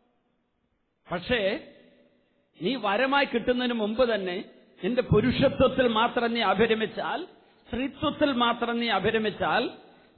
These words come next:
പിതൃത്വവും മാതൃത്വവും കിട്ടാതെ തന്നെ നീ നിന്റെ ജഡത്തിന്റെ ദുർവ്യാപാരങ്ങളിലേക്ക് പോയാൽ, നിന്റെ വിശുദ്ധി നഷ്ടപ്പെടുത്തിയാൽ, അത് കുടുംബത്തിന്റെ അടിത്തറ തകർക്കും. അങ്ങനെ നിങ്ങൾക്കുണ്ടാക്കുന്ന കുഞ്ഞുങ്ങൾക്ക് പോലും ആ തിന്മയുണ്ടാകും. അത് വളരെ പ്രധാനപ്പെട്ട ഒരു കാര്യമാണ് ഇതിൽ പറഞ്ഞു വരുന്നത്.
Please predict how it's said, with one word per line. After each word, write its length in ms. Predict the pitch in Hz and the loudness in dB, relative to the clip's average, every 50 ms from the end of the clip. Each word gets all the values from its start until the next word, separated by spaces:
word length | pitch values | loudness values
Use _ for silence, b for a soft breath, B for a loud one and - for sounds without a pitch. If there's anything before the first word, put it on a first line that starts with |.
| - - | -4 0
പിതൃത്വവും 580 | - 196 190 262 277 277 - 285 269 269 254 240 | 0 2 4 2 0 2 2 2 4 4 2 2
മാതൃത്വവും 560 | 208 208 226 226 240 233 - 240 240 220 185 202 | 0 0 0 -2 -4 -4 -2 -2 -2 -2 -2 -4
കിട്ടാതെ 600 | 202 190 - 233 233 247 262 233 247 220 196 175 | -6 -4 -2 0 2 2 2 2 2 0 0 -2
തന്നെ 320 | 165 180 190 196 185 - - - - - - _ - 156 | -2 0 -2 -2 -4 -6 -12 -20 -20 -20 -20 _ -4 -2
നീ 160 | 175 226 233 | -2 0 0
നിന്റെ 220 | 226 220 208 214 | -2 -2 -4 -4
ജഡത്തിന്റെ 680 | 185 139 180 190 196 240 233 - 233 220 220 220 220 | -2 0 0 2 2 0 0 -2 -4 -4 -2 0 -2
ദുർവ്യാപാരങ്ങളിലേക്ക് 1080 | 214 180 196 208 233 202 226 226 214 214 202 208 208 202 208 190 196 190 190 180 160 185 | 0 2 2 2 2 2 2 2 2 2 2 2 2 2 0 -2 -2 -4 -4 -4 -6 -6
പോയാൽ, 520 | 160 156 165 175 185 196 202 220 240 247 226 - - - - - - 175 | -4 -2 -2 0 2 2 2 2 2 0 -2 -4 -12 -20 -20 -14 -6 -4
നിന്റെ 160 | 180 190 196 | -2 -2 0
വിശുദ്ധി 420 | 185 190 185 - 226 214 196 233 | 0 0 0 0 -2 0 2 2
നഷ്ടപ്പെടുത്തിയാൽ, 880 | 233 226 214 220 - 226 208 226 220 214 170 208 226 226 226 233 220 - - - - - - - | 2 2 0 0 0 -2 0 0 -2 0 0 2 2 2 2 2 0 -4 -8 -14 -20 -20 -8 -4
അത് 160 | 180 185 190 | -2 0 0
കുടുംബത്തിന്റെ 1000 | 190 190 - - 202 202 190 233 226 226 214 214 214 220 - 196 190 190 185 185 175 | 0 0 2 2 2 4 6 6 6 6 4 4 2 2 2 4 4 6 6 6 6
അടിത്തറ 500 | 175 185 175 190 196 196 - 196 190 190 | 6 6 6 4 4 4 4 4 4 6
തകർക്കും. 720 | 185 185 180 175 175 180 185 226 269 381 - - - - - | 4 4 2 2 0 0 2 2 2 2 0 -6 -14 -8 -2
അങ്ങനെ 300 | 277 277 294 294 311 302 | -2 0 0 0 0 0
നിങ്ങൾക്കുണ്ടാക്കുന്ന 800 | 294 247 254 262 277 269 - 254 240 226 226 220 220 233 233 226 | 0 0 0 0 -2 0 0 0 0 2 2 2 2 0 -4 -2
കുഞ്ഞുങ്ങൾക്ക് 560 | 214 196 214 208 226 240 240 240 226 - 202 208 | 0 0 2 2 2 2 2 2 0 0 0 -2
പോലും 280 | 190 196 196 185 185 | 0 0 0 2 2
ആ 60 | 175 | 0
തിന്മയുണ്ടാകും. 760 | 165 - - 165 147 147 151 139 117 113 113 104 98 98 92 - - _ _ _ _ _ _ _ | 0 -2 -2 -4 -4 -2 -4 -4 -6 -6 -8 -10 -12 -12 -16 -20 -20 _ _ _ _ _ _ _
അത് 100 | 143 147 | -14 -10
വളരെ 360 | 185 180 160 185 - 226 247 262 | -8 -8 -6 -6 -6 -4 -4 -2
പ്രധാനപ്പെട്ട 540 | 262 - 220 208 220 226 233 220 220 208 | -2 -2 -2 -2 -4 -4 -4 -6 -6 -6
ഒരു 140 | 226 226 220 | -6 -6 -2
കാര്യമാണ് 260 | 208 196 196 214 202 | -2 -2 -2 -2 -2
ഇതിൽ 120 | 185 180 170 | -4 -4 -4
പറഞ്ഞു 260 | 143 147 147 156 165 | -4 -6 -4 -4 -4
വരുന്നത്. 380 | 160 143 135 127 127 110 - | -4 -4 -4 -6 -6 -8 -10